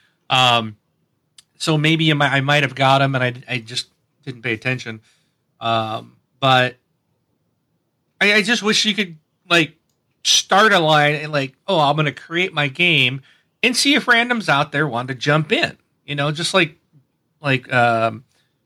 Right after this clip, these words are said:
Borderlands used to be. You know, you, you could do that with Borderlands. So I'm not sure why they kinda separated it like this and d-,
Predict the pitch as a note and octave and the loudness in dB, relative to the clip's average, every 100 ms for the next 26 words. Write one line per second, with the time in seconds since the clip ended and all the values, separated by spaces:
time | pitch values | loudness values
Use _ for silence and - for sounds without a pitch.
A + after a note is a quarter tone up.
0 | _ D#3+ A3 C#3 G#2+ G#2+ G#2+ G2+ - A2+ | _ 0 2 0 -2 -6 -12 -14 -12 -8
1 | A2+ - C3+ C3+ C3+ C#3+ E3 E3+ E3 F#3+ | -8 -8 -10 -6 -6 -4 -4 -6 -12 -2
2 | F3+ D#3+ C#3 C3+ A#2 C3 C4 A3+ G#2+ G#2 | 2 2 2 -2 -2 0 0 -6 -16 -18
3 | B2 E3 _ _ _ _ _ _ - G3+ | -20 -20 _ _ _ _ _ _ -4 -2
4 | G#3+ C#4+ - E4+ A#3 G#3 G3 E3+ - - | 0 -2 2 2 4 4 4 2 -6 -4
5 | F#3+ E3 - - - F3+ F3 D#3 C#3 C3 | 0 0 0 2 2 0 0 2 2 2
6 | A2+ A#2 G#2+ - A2 G2+ - A#2+ A#2 G#2 | -2 -6 -8 -6 -8 -4 -4 -6 -16 _
7 | - | -16